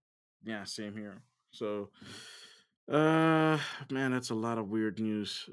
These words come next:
But I, uh, it's, and the weird news doesn't stop there, unfortunately. Luckily, it's not more sexual harassment stuff.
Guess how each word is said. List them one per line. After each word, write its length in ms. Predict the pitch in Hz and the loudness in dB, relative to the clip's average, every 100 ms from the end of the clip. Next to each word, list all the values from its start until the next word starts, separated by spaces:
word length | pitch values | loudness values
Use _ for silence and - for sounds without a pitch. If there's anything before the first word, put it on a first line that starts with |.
| - | -4
But 160 | 135 131 | 0 2
I, 120 | 127 120 _ - 131 | 2 -2 _ -12 -6
uh, 280 | 127 120 117 101 - 113 _ - | -4 -6 -8 -14 -20 -20 _ -20
it's, 200 | - - _ - | -20 -20 _ 0
and 160 | 170 240 | 2 6
the 100 | 277 | 6
weird 220 | 254 294 | 6 4
news 240 | 262 269 | 2 2
doesn't 320 | 180 214 233 - | 6 4 4 0
stop 460 | - 202 226 143 | 0 4 4 4
there, 280 | 151 185 113 | 2 2 2
unfortunately. 760 | 107 - 110 107 107 85 101 95 _ _ - | -2 -6 -8 -8 -12 -10 -12 -14 _ _ 0
Luckily, 400 | 143 175 175 165 | 2 4 6 6
it's 160 | 147 143 | 4 4
not 220 | 147 127 | 4 4
more 380 | 135 139 127 123 | 0 2 0 -4
sexual 520 | - - 143 - 127 117 | -8 -6 -6 -4 -4 -4
harassment 540 | 101 117 123 143 135 | -4 -4 -4 -4 -4
stuff. 420 | - 139 139 - | 0 0 0 -6